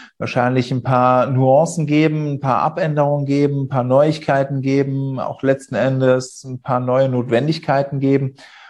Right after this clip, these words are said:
Und wir werden sehen, wie die Dinge sich entwickeln werden. Ähm, vielen Dank an der Stelle erstmal bis hierher.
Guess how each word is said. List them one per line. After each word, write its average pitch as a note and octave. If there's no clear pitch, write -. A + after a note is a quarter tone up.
Und C#3
wir C3
werden B2
sehen, B2
wie C3
die C3
Dinge C3+
sich C3+
entwickeln C3+
werden. A2
Ähm, A#2+
vielen C3+
Dank C3+
an B2+
der B2
Stelle C3+
erstmal C#3
bis B2+
hierher. C3